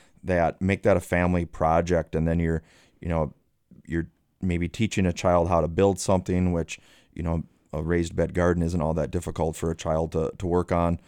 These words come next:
Um, I even did it as an adult, so it can't be too bad. Um, so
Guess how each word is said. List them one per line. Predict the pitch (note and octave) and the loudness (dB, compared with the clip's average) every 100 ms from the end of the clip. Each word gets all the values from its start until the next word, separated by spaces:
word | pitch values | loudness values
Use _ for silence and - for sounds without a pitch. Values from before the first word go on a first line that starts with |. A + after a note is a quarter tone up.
| - _ - | -20 _ -10
Um, | D#2+ C#2 C2+ C#2 - _ | -6 -4 -4 -6 -8 _
I | - F2+ | 0 0
even | F2 E2+ | 2 0
did | E2 E2+ | 0 -2
it | E2 | -2
as | E2+ D#2 | -4 -4
an | |
adult, | C#2+ D#2 E2 D2+ | -4 0 0 -2
so | - | -8
it | D2 | -6
can't | E2+ | -4
be | D#2+ | -6
too | D2+ G#2 | -4 -2
bad. | E2+ F2 E2+ - - _ - | 0 0 0 -6 -20 _ -6
Um, | E2+ E2 D#2+ D#2 - _ | -2 0 0 0 -6 _
so | - G2+ F2+ E2+ | -2 2 2 2